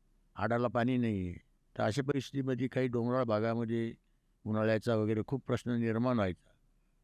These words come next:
त्यावेळेस मी मनापाशी गुजरात फळ बांधले आणि काही ठराविक ठिकाणी म्हटल्यापेक्षा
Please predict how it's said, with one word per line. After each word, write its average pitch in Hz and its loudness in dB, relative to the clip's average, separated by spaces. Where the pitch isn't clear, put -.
त्यावेळेस 127 0
मी 135 -4
मनापाशी 127 -2
गुजरात 120 -2
फळ 113 -2
बांधले 113 2
आणि 110 -2
काही 123 0
ठराविक 117 0
ठिकाणी 127 0
म्हटल्यापेक्षा 123 -2